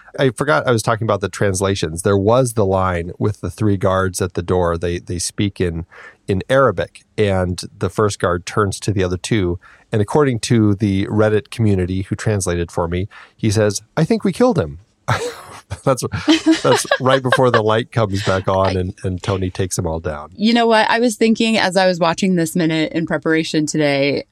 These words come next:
Speaker 2: uh, you know, when y-, I watched it a hundred times approximately.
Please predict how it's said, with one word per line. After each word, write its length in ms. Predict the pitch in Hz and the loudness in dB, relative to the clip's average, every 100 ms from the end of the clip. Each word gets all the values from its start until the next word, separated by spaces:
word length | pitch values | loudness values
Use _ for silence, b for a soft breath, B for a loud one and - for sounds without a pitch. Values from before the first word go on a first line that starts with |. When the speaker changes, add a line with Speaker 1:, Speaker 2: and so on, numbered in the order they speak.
| _ | _
Speaker 2:
uh, 160 | 143 147 | -2 0
you 120 | 147 165 | 2 2
know, 120 | 147 | 2
when 240 | 147 139 - _ - | 2 0 -2 _ -4
y-, 160 | 147 - _ | -4 -4 _
I 120 | 170 | 0
watched 280 | 160 143 - | 0 0 0
it 200 | 151 139 - | 0 0 -4
a 160 | 143 | -4
hundred 360 | 160 147 127 143 | 0 0 0 -2
times 320 | 175 131 135 | -2 -2 -2
approximately. 680 | 139 123 - 131 - 135 | -2 -4 -2 -4 -4 -6